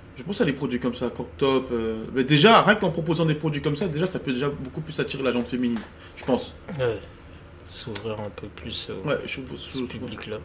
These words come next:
Speaker 1: Ouais. Et, et, et proposer des produits qui collent beaucoup plus au corps, parce que souvent les femmes aiment bien les produits qui collent au corps, plutôt que de proposer, euh,
Speaker 2: C'est vrai qu'on, quand
Speaker 1: beaucoup
Speaker 2: elles
Speaker 1: plus
Speaker 2: viennent,
Speaker 1: ample.
Speaker 2: on a
Speaker 1: Ouais.
Speaker 2: des demandes par rapport à ça, c'est vrai.
Speaker 1: Ouais.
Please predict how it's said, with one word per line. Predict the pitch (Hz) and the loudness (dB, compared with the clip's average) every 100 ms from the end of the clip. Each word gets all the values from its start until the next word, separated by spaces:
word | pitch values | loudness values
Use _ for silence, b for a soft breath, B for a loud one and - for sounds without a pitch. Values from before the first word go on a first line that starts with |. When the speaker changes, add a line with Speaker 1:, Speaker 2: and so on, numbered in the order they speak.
| - - | -12 -8
Speaker 1:
Ouais. | 113 - - | -8 -6 0
Et, | 127 | 4
et, | 127 127 131 - | 4 4 2 2
et | 127 | 0
proposer | 123 143 143 147 | 0 -2 0 4
des | 151 | 4
produits | - 151 143 156 196 - - B B B B - | 2 0 2 2 0 -4 -16 B B B B -12
qui | 151 | 2
collent | 160 147 | 4 4
beaucoup | 135 151 | 2 -4
plus | 165 156 - | -2 -2 0
au | 151 | -2
corps, | - 180 165 | 2 2 0
parce | - - | -2 -6
que | 135 | -6
souvent | - 147 | -4 -2
les | 131 | 0
femmes | 160 | 2
aiment | 131 123 | 2 0
bien | 117 151 | 2 2
les | 131 | 2
produits | 131 135 131 | 0 -4 -4
qui | 127 | -4
collent | 127 123 | 2 2
au | |
corps, | 165 160 160 B B - | 4 2 2 B B -16
plutôt | 135 147 | -6 -4
que | 139 | -2
de | 123 | -4
proposer, | 123 139 135 147 | -2 0 4 8
euh, | 123 110 104 - - - - - - - | 8 8 2 -8 -16 -20 -20 -18 -16 -8
Speaker 2:
C'est | - 120 | -4 2
vrai | 147 | 4
qu'on, | 151 123 117 113 - | 4 2 -2 -2 -6
quand | - | -6
Speaker 1:
beaucoup | 113 - | -2 -2
Speaker 2:
elles | 110 | 0
Speaker 1:
plus | 131 | 4
Speaker 2:
viennent, | 143 | 4
Speaker 1:
ample. | 113 107 104 104 113 | 4 -2 -6 -6 -2
Speaker 2:
on | |
a | 131 | 2
Speaker 1:
Ouais. | 131 120 | 4 2
Speaker 2:
des | 117 | 2
demandes | 117 113 | -4 -6
par | - 104 | -6 -4
rapport | 101 - - | -4 -4 -6
à | - | -8
ça, | - 101 | -10 -10
c'est | - | -8
vrai. | 98 98 98 113 | -6 -6 -6 -6
Speaker 1:
Ouais. | 85 | -6